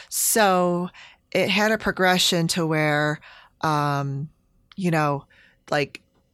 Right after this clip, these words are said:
people were gonna be convicted and go to jail. So I wanted to see that. I wanted to, you know, see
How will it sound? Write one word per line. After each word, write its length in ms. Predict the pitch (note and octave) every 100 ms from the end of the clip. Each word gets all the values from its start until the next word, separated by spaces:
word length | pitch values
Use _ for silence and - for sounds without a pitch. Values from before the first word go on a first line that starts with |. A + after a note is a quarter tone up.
| _ -
people 260 | G3+ F#3 D#3
were 100 | D#3
gonna 240 | D#3 D3+
be 180 | - -
convicted 520 | D#3+ C#3 D#3 - D#3
and 80 | C3+
go 120 | C#3
to 120 | C3+
jail. 420 | C3 C3 A#2+ D3+
So 160 | C#3+ D#3+
I 100 | D#3
wanted 300 | D3+ C#3+ A#2
to 60 | -
see 240 | - C#3+
that. 500 | C3+ C3+ C#2 - - -
I 100 | C#3+
wanted 420 | D3+ D3+ D3+ D3
to, 280 | - A2+ - -
you 160 | D#3+
know, 180 | C#3 G#2+
see 440 | - - F3 C#3